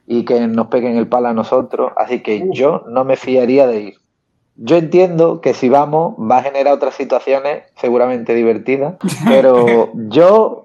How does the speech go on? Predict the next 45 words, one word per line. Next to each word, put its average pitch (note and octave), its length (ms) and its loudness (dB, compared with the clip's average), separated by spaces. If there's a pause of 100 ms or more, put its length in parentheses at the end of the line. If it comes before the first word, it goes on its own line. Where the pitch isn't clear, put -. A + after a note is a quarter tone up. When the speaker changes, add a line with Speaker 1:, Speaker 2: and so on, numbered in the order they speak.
(140)
Speaker 1:
mi C#3+ 160 -4
persona, F#3+ 600 0
no C#3+ 240 0
se D#3 160 0
fía C#3+ 300 2
de C3 100 2
ir B2 220 2
hacia A#2+ 180 -2
allí. D#3 240 0
¿Por A2+ 320 -2
qué? B2 220 0
Porque A2 260 -4
vamos C#3 240 0
a D3+ 60 0
ir D3+ 60 2
a - 20 2
un B2+ 100 -6
sitio D3+ 460 0
que C3 100 0
ni A#2+ 80 -10
sabemos C3 500 -2
cómo B2 240 -2
es, F3+ 300 -2
de B2 240 2
si B2 240 0
eso B2+ 640 4
tiene C#3 180 0
salida, C3 600 0
de B2+ 80 0
si B2 180 -10
no C3 380 2
están C3+ 360 -6
ar-, C3 260 -6
están C3+ 360 -4
armados. B2+ 460 0
Nosotros B2 360 -2
ya C3 120 0
estamos A#2+ 840 -2
en A2 80 -12
una A2+ 80 -10
situación A2+ 480 -10
que A#2 140 -6
no A2+ 120 -6
es A2 60 -6
favorable A#2+ 600 -2